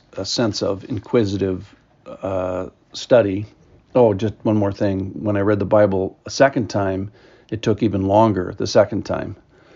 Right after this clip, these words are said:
uh, because the pauses were longer, the considerations were deeper, um,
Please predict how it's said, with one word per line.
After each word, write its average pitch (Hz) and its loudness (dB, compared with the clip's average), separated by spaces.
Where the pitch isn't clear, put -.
uh, 90 -8
because 95 -4
the 113 -6
pauses 104 4
were 101 -2
longer, 95 -2
the 90 -6
considerations 104 0
were 98 -2
deeper, 95 -4
um, 95 -8